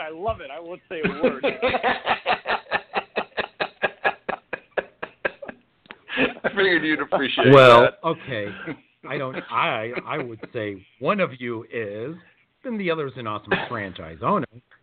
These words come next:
Speaker 3: But I would say just one of us is an awesome marketer. However, I won't say which one. So, we're
Speaker 1: Well,
Speaker 3: gonna
Speaker 1: I,
Speaker 3: have to
Speaker 1: I, I
Speaker 3: back
Speaker 1: sure do appreciate, I sure do appreciate the time that you all have, uh, have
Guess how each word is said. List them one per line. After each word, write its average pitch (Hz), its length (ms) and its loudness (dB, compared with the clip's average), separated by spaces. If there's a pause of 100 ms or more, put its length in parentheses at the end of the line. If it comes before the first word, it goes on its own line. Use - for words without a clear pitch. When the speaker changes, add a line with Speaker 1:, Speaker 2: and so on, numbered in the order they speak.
Speaker 3:
But 262 200 0
I 220 100 0
would 175 160 -8
say 165 140 -8
just 131 200 -10
one 113 160 -4
of 104 80 -8
us 95 160 -4
is 104 140 -12
an - 140 0
awesome 185 400 -8
marketer. - 920 -16
However, 202 460 0
I 143 100 -2
won't 131 300 -6
say 123 120 -6
which 113 220 -2
one. 113 560 -2 (3500)
So, 143 180 -10 (320)
we're 123 140 -16 (220)
Speaker 1:
Well, 131 220 4
Speaker 3:
gonna - 20 4
Speaker 1:
I, 127 360 -2
Speaker 3:
have - 120 -10
to 123 60 -10
Speaker 1:
I, - 20 -4
I 113 40 -4
Speaker 3:
back 113 160 -8
Speaker 1:
sure 147 180 -8
do 139 180 -8
appreciate, 127 720 -8 (500)
I 127 80 -8 (120)
sure 147 100 -4
do 131 140 -2
appreciate 120 480 -6
the - 160 -8
time 123 260 0
that 113 120 -12
you 120 120 -10
all 117 240 0
have, 104 100 -20 (100)
uh, 107 260 -6
have 120 80 -10